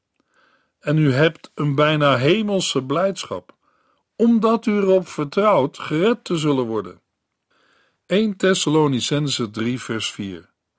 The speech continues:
"Want toen wij nog bij u waren, hebben wij u van tevoren gewaarschuwd dat wij moeilijkheden zouden krijgen. En dat is uitgekomen."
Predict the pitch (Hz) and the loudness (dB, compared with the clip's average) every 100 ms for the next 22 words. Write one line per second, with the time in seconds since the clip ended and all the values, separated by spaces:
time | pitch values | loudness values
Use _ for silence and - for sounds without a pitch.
0 | _ _ _ _ _ 151 170 156 208 180 | _ _ _ _ _ -2 0 0 2 2
1 | 170 160 143 135 156 185 139 113 107 92 | 2 2 0 2 2 4 2 0 0 0
2 | 92 147 180 _ _ _ _ 156 180 165 | -2 -8 -12 _ _ _ _ 0 2 2
3 | 160 156 165 135 151 151 139 123 208 214 | 2 2 0 2 0 0 -2 2 4 4
4 | 202 185 - 151 170 170 143 - 110 90 | 4 2 0 2 4 2 0 -4 -8 -10
5 | - _ _ _ _ _ 151 147 143 123 | -20 _ _ _ _ _ -2 2 2 2
6 | 135 202 226 202 180 175 160 147 156 143 | 2 4 4 4 2 2 2 2 2 2
7 | 127 - 123 107 - 87 _ _ _ _ | 0 0 0 0 -4 -16 _ _ _ _
8 | - 202 156 120 - 87 104 123 139 - | -2 0 2 0 -2 -10 -2 -2 -2 -6
9 | 147 143 135 123 104 | -6 0 0 -2 -8